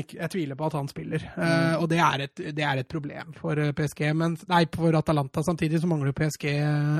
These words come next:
Speaker 1: Mbappé. Det mangler jo kanskje, da.
Speaker 2: Og så er det dette, det er én kamp, Mats. Dette er ikke to.
Speaker 1: Ja, og det gjør at, eh, hvis man skulle satt en sånn, ja,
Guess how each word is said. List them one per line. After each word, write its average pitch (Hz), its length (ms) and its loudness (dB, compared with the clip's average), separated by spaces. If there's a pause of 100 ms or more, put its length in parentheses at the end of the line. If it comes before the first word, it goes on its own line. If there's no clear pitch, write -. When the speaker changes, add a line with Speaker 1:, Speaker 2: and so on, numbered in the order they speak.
(100)
Speaker 1:
Mbappé. 160 400 2 (960)
Det 226 80 10
mangler 180 300 6
jo 233 80 6
kanskje, 208 480 4
da. 330 60 6 (960)
Speaker 2:
Og - 60 0
så 202 100 6
er 147 80 8
det 139 80 6
dette, 135 260 0
det 156 80 8
er 165 140 4 (320)
én 202 100 4
kamp, 208 240 6
Mats. - 380 -2 (180)
Dette 156 160 4
er 170 80 2
ikke 220 160 -2
to. 247 140 2 (280)
Speaker 1:
Ja, 226 260 4
og 214 120 4
det 190 140 12
gjør 185 180 10
at, 202 160 2 (380)
eh, 190 320 2
hvis 175 180 0
man 196 140 4
skulle - 180 0
satt - 300 -4
en 185 240 4 (120)
sånn, 170 280 0
ja, 180 140 -2